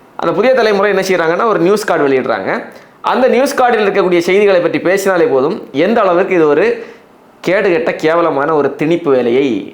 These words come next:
செய்து வைத்திருக்கிறார்கள் என்பது. என்ன சொல்றாங்க அப்படின்னா, அஹ், அடுத்த முதல்வருக்கான பந்தயம். அதுல ஸ்டாலின் அவர்கள் இருக்கிறார்,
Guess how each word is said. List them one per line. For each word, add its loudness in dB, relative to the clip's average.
செய்து 0
வைத்திருக்கிறார்கள் -2
என்பது. -16
என்ன 0
சொல்றாங்க 0
அப்படின்னா, 0
அஹ், -4
அடுத்த -2
முதல்வருக்கான 0
பந்தயம். -2
அதுல 0
ஸ்டாலின் 0
அவர்கள் 0
இருக்கிறார், -4